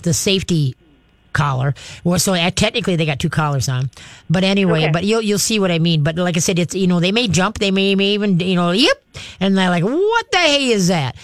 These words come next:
Speaker 1: 'Cause it's a whole new feeling. You didn't, you cannot hurt the dogs with these collars, but you
Speaker 2: Okay.
Speaker 1: can surprise them. And when we're surprised, what do we do? We yell, right? We
Speaker 2: Mm-hmm.
Speaker 1: scream, okay, and then they, all of a sudden, the first time they hear it or feel it, or the s-, a cou-, first couple times,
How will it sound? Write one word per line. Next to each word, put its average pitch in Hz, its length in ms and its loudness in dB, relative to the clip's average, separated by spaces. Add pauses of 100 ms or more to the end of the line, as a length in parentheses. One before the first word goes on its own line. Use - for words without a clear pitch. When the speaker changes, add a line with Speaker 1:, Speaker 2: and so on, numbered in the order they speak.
(160)
Speaker 1:
'Cause 226 160 0
it's 185 120 0
a 214 60 0
whole 240 220 0
new 233 120 -2
feeling. 185 300 2
You 180 120 2
didn't, 190 260 0
you 196 160 0
cannot 214 380 0
hurt 214 280 -4
the 180 80 -2
dogs 160 340 -2
with 156 120 -2
these 151 180 -2
collars, 143 540 -6 (320)
but 202 140 -2
you 196 120 0
Speaker 2:
Okay. - 160 0
Speaker 1:
can 233 60 0
surprise 220 720 0
them. 147 320 0 (260)
And 190 100 0
when 185 160 2
we're 247 180 2
surprised, 175 500 0
what 202 120 0
do 214 80 0
we 226 140 0
do? 254 240 0
We 185 160 2
yell, 180 400 0
right? 160 320 -2 (400)
We 170 80 0
Speaker 2:
Mm-hmm. - 60 -2
Speaker 1:
scream, 202 340 0
okay, 185 280 0
and 180 140 2
then 175 200 2
they, 175 140 -2 (260)
all 185 80 2
of 208 40 0
a 220 40 0
sudden, 226 240 0
the 185 60 0
first 214 240 0
time 202 220 0
they 175 300 0
hear 196 240 2
it 262 140 -4 (240)
or 165 100 0
feel 202 300 0
it, 277 140 -2
or 170 120 2
the 156 40 2
s-, 143 120 0
a 175 120 -4
cou-, 196 160 -2
first - 240 -2
couple 196 240 -2
times, 226 360 -2